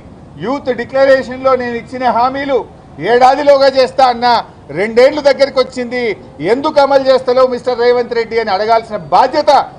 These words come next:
మీకు లేదా ప్రియాంక గాంధీ గారు అని చెప్పి నేను అడుగుతా ఉన్నా ఈరోజు. అదేవిధంగా జాబ్ క్యాలెండర్ ఇస్తామన్నారు, ఆ జాబ్ క్యాలెండర్ కాస్త జాలీ నోట్లు, జాలీ నోట్ల క్యాలెండర్ అయిపోయింది. జాలీ నోట్ అంటే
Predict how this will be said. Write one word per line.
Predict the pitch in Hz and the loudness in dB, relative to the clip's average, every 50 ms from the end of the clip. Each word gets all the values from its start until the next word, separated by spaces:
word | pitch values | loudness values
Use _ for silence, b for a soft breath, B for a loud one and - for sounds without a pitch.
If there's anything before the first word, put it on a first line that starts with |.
| - - 147 | -20 -16 -12
మీకు | 156 208 233 226 214 | -10 -10 -10 -8 -8
లేదా | 202 185 165 170 190 240 254 269 294 | -10 -8 -6 -2 0 2 4 4 4
ప్రియాంక | - - 247 247 254 254 247 - - | 2 0 -2 -2 0 0 0 -2 -4
గాంధీ | 226 220 214 214 214 208 214 208 | -4 -2 0 -2 -2 -2 -4 -4
గారు | 202 202 196 196 | -4 -2 -2 -2
అని | 202 202 190 175 | -4 -6 -6 -8
చెప్పి | 190 185 185 196 | -10 -10 -8 -8
నేను | 180 185 180 170 | -8 -6 -4 -4
అడుగుతా | 160 165 165 165 - 180 165 | -4 -6 -6 -6 -2 -2 -2
ఉన్నా | 156 151 156 165 165 | -2 -2 -4 -6 -6
ఈరోజు. | 160 151 147 151 147 139 - - - - - - B B B B B B B - - | -6 -6 -6 -8 -8 -8 -12 -18 -20 -20 -20 -20 B B B B B B B -10 -6
అదేవిధంగా | 147 160 185 240 254 269 262 254 269 269 269 269 277 262 214 - - - - - - - - - - - - - - - - - - - - - - - - - - - - - - - - | -4 0 2 2 2 2 2 0 0 0 2 2 2 2 2 0 -6 -16 -20 -20 -20 -20 -20 -20 -20 -20 -20 -20 -20 -20 -20 -20 -20 -20 -20 -20 -20 -20 -20 -20 -20 -20 -20 -20 -20 -8 -2
జాబ్ | 262 285 233 254 254 - | 2 2 2 2 0 0
క్యాలెండర్ | 254 262 277 277 269 269 277 277 269 254 | 0 2 4 4 2 2 2 2 0 0
ఇస్తామన్నారు, | 233 - - 269 254 240 240 233 226 226 202 - - - - - - - - - - - - - 151 | -2 -4 -2 0 0 0 0 -2 -2 -2 -2 -4 -6 -14 -20 -20 -20 -20 -20 -20 -20 -20 -12 -4 0
ఆ | 170 196 | 0 0
జాబ్ | 196 156 185 208 240 254 254 - | 2 2 2 2 2 2 0 0
క్యాలెండర్ | 269 269 269 269 269 269 269 262 262 | 2 2 4 2 2 0 0 0 0
కాస్త | 254 240 247 226 - 277 254 233 214 202 - - - - - - - - | 0 0 0 0 0 2 2 2 2 0 -2 -6 -18 -20 -20 -16 -4 0
జాలీ | 180 196 226 254 269 269 | 2 4 4 4 2 -2
నోట్లు, | 262 277 269 254 - - 240 165 - - - - - - | -2 0 0 -2 -2 -4 -12 -18 -18 -20 -20 -20 -20 -12
జాలీ | 135 135 180 208 247 269 277 277 | -2 2 2 4 4 2 2 2
నోట్ల | 285 277 277 - 277 | 2 0 2 0 -2
క్యాలెండర్ | - - 247 254 254 254 247 233 | -2 0 0 0 0 -2 -2 -2
అయిపోయింది. | 233 220 175 202 185 156 | -2 -4 -4 -6 -8 -2
జాలీ | 190 202 226 247 | 0 0 0 0
నోట్ | 254 262 254 254 | 0 -2 -4 -4
అంటే | 247 247 269 | -4 -6 -8